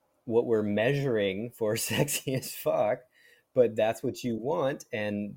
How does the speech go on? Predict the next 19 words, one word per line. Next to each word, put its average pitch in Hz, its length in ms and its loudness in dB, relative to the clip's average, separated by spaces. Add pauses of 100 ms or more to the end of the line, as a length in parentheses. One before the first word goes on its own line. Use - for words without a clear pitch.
that 104 200 0
whatever, 117 460 0 (100)
we 110 120 -6
need 113 140 -4
to 104 80 -4
know 104 140 -4
what 104 120 -2
your 104 360 -2
definition 101 760 -4
of 95 100 -8
that 95 220 -2
is, 123 260 -2
so 101 160 -2
we're 95 220 -4
working 95 460 -8
towards 90 320 -8
the 90 60 -18
same - 360 -14
thing." - 240 -6